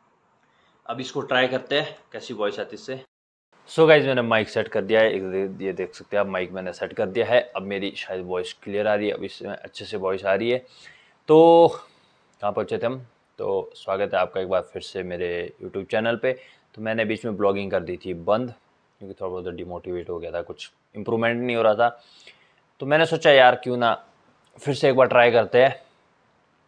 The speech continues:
क्या पता यार, <clears throat> कोशिश करते रहना चाहिए इंसान को, बाकी सफलता अपने मुकाम पे खुद मिलती है। So then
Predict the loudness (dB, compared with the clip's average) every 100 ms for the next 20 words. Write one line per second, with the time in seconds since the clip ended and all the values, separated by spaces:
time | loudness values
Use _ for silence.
0 | _ _ _ _ _ -4 -2 -2 -2 0
1 | 0 -2 -6 _ _ _ _ -2 -2 -2
2 | -6 _ _ _ _ _ 2 2 2 0
3 | 0 2 0 0 -4 -6 -8 -8 -8 -10
4 | -10 -20 _ _ _ _ _ _ _ _
5 | _ _ _ -6 -6 -6 -10 -10 _ -20
6 | -12 -10 -8 -10 -10 -12 -14 _ _ _
7 | -4 -4 -4 -8 -10 -10 -6 -6 -6 -12
8 | -14 -16 -20 _ -8 2 2